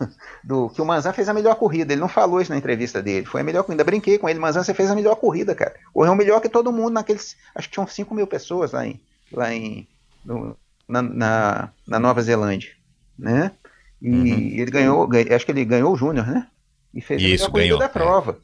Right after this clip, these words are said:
Speaker 1: Isso, e a gente sofreu lá também. Tava muito, muito gelada a água. Foi a primeira água gelada que eu peguei, é, em prova, assim. A gente pegou uma água lá, nove graus, né? Tava geladíssima
Speaker 2: Meu Deus do
Speaker 1: a
Speaker 2: céu.
Speaker 1: água. Horrível.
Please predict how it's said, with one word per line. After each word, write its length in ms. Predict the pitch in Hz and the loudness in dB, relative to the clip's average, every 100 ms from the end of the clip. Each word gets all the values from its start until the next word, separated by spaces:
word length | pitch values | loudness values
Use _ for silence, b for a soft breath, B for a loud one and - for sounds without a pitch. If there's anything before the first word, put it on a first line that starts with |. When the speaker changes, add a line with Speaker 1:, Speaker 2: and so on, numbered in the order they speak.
| _ _ _ | _ _ _
Speaker 1:
Isso, 380 | 131 127 165 - | -8 -4 -4 -2
e 80 | 123 | -2
a 40 | |
gente 220 | 120 151 - | -2 -4 -2
sofreu 480 | 254 254 233 233 | 0 0 2 4
lá 160 | 226 170 | 4 4
também. 220 | 135 110 | 2 -2
Tava 160 | 101 127 | -2 -2
muito, 300 | 170 202 156 | -4 -10 -4
muito 240 | 202 269 | -2 -2
gelada 480 | 165 147 127 123 107 | 2 4 6 4 4
a 20 | |
água. 140 | 101 98 | 2 0
Foi 140 | 160 | -6
a 20 | |
primeira 440 | 139 147 156 202 202 | -4 -4 -2 0 0
água 200 | 196 190 | 0 -2
gelada 480 | 180 139 147 160 | -2 2 2 0
que 100 | 175 | -4
eu 80 | 202 | -8
peguei, 640 | 202 220 151 156 165 185 196 _ _ - - - | -4 -6 -4 -8 -6 -8 -10 _ _ -20 -20 -12
é, 640 | 131 143 135 135 107 - - | -10 -8 -6 -8 -8 -12 -12
em 100 | 165 | -12
prova, 440 | - 151 143 113 | -2 2 4 2
assim. 260 | 90 - 104 | -4 -10 -14
A 40 | |
gente 140 | 104 113 | -14 -10
pegou 300 | 139 120 147 | -8 -6 -4
uma 140 | 135 | 0
água 200 | 131 151 | 0 0
lá, 240 | 120 131 180 | 0 0 -2
nove 300 | 160 160 151 | -4 -4 -4
graus, 500 | 110 110 101 - - _ _ _ _ _ | -2 -2 -2 -10 -20 _ _ _ _ _
né? 380 | - 104 127 160 | -18 -12 -12 -12
Tava 200 | - 135 | -12 -10
geladíssima 440 | 127 156 165 95 80 | -2 2 2 2 -2
Speaker 2:
Meu 100 | 73 | -6
Deus 80 | 71 | -8
do 100 | 95 | -4
Speaker 1:
a 40 | |
Speaker 2:
céu. 160 | 87 67 | -4 -6
Speaker 1:
água. 120 | - - - - _ | -12 -20 -20 -20 _
Horrível. 500 | 135 127 135 95 | -4 -2 -4 -4